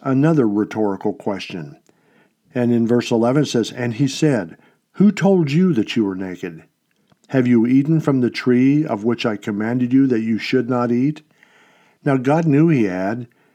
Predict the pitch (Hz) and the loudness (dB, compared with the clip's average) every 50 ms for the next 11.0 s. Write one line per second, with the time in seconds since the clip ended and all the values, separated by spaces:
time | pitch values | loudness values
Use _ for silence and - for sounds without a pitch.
0 | _ _ _ 135 123 113 135 139 147 147 127 131 135 147 151 127 113 120 117 113 | _ _ _ -8 -2 0 2 2 2 2 2 4 4 4 4 4 4 2 2 4
1 | 113 104 107 - - 117 117 120 107 117 117 117 117 113 107 98 113 117 110 110 | 2 0 -2 -4 -2 0 0 2 2 0 0 0 -2 -2 -4 -2 -2 0 0 0
2 | 104 - 110 113 107 101 - 127 113 113 113 107 - - 117 104 98 113 117 110 | -2 -4 -4 -4 -4 -2 -2 -2 0 0 0 -2 -2 -2 -4 -2 -2 -2 -2 -2
3 | 113 107 - 151 156 151 120 101 92 107 107 110 113 113 110 - - - 151 160 | -4 -2 -2 0 0 0 0 -2 -4 -6 -6 -4 -4 -6 -6 -8 -4 -2 0 0
4 | 170 123 90 151 151 - _ _ - - - - - - - _ _ _ _ 131 | 0 0 -2 -6 -12 -18 _ _ -20 -20 -20 -20 -20 -20 -20 _ _ _ _ -8
5 | 127 - - 196 196 202 214 240 220 226 226 226 208 - - - 226 220 185 131 | -4 0 0 2 2 2 2 2 2 4 4 2 2 0 2 2 2 2 2 0
6 | 101 85 76 - - - - 135 139 151 156 151 139 131 196 214 180 185 175 151 | -2 -4 -6 -8 -10 -6 -2 2 2 4 4 4 2 2 2 2 4 2 2 0
7 | - - 151 151 147 139 - 139 123 - - 131 123 117 107 - - 123 110 98 | 0 0 2 2 2 2 2 0 0 0 0 0 0 0 -2 -2 -2 -2 -2 -2
8 | 95 113 113 98 - 113 107 101 98 95 90 95 98 92 90 82 78 78 - - | -2 -4 -4 -4 -4 -4 -2 -2 -4 -4 -6 -6 -6 -4 -4 -6 -6 -8 -14 -18
9 | - - - - - - - _ _ - 139 123 123 123 113 123 135 135 147 165 | -20 -20 -20 -20 -20 -20 -20 _ _ -2 0 2 4 4 2 4 4 4 2 2
10 | 185 202 196 196 196 190 - - - 139 123 110 - - 117 117 117 110 98 | 2 2 4 4 2 0 -2 0 2 2 2 0 0 -2 -2 -2 -2 -2 -6